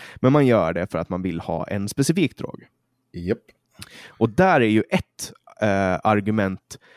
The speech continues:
Speaker 1: varför man, man borde sära cannabis från andra droger.
Speaker 2: Ja, alltså verkligen.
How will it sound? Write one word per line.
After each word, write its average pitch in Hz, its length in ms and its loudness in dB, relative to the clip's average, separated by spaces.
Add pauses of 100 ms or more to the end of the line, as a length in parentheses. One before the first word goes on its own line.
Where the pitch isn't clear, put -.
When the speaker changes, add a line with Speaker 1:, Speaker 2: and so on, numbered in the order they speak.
(180)
Speaker 1:
varför 117 460 2
man, 92 300 -2
man 98 220 -4
borde 127 360 4
sära 85 580 -4
cannabis 85 640 -4
från 90 340 -2
andra 131 320 0
droger. - 400 -12 (1200)
Speaker 2:
Ja, 160 300 6
alltså 147 380 2
verkligen. 135 840 2